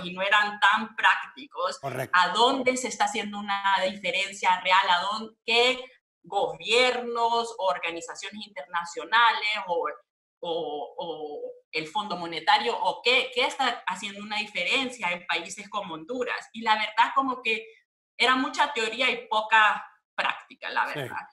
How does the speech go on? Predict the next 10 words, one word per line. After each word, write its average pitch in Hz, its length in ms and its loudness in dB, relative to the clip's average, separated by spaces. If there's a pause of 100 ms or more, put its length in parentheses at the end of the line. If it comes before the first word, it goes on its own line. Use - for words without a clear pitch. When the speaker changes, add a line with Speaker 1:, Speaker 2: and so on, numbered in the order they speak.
(160)
Speaker 1:
Y 233 160 -6
en 240 60 -10
segundo 302 640 -2
lugar, 247 580 2
era 220 240 4
difícil 226 600 -8
también 214 480 -2
para 196 200 0
una 196 240 -2
persona 208 500 -4